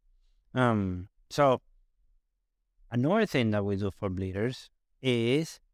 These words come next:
stem cells. You, we already talked that the, the hyperbaric chamber increases stem cells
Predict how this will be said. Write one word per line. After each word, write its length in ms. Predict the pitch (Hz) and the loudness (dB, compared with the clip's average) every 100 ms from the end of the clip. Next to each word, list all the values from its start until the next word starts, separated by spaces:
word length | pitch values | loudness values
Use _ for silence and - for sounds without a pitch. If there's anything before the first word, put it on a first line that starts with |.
| _ _ _ _ - | _ _ _ _ -20
stem 320 | - - 196 | -4 0 2
cells. 380 | - - - - - _ _ _ _ _ _ _ _ _ _ _ | 0 -6 -10 -20 -20 _ _ _ _ _ _ _ _ _ _ _
You, 240 | 113 123 120 | -2 0 2
we 140 | 127 | 4
already 240 | 131 135 | 4 2
talked 160 | 117 135 | 2 2
that 160 | 127 113 | 4 4
the, 280 | 113 104 - | 0 -2 -8
the 460 | 113 110 98 98 95 _ - | -4 -2 -2 -6 -10 _ -6
hyperbaric 480 | 123 117 110 123 110 | -4 -2 2 2 0
chamber 440 | - 123 120 117 110 _ _ - | -2 0 2 2 -2 _ _ -4
increases 520 | 131 123 123 113 113 | -4 0 0 -2 -8
stem 300 | - 117 110 | -2 0 0
cells 500 | - 113 110 - | 0 0 0 -4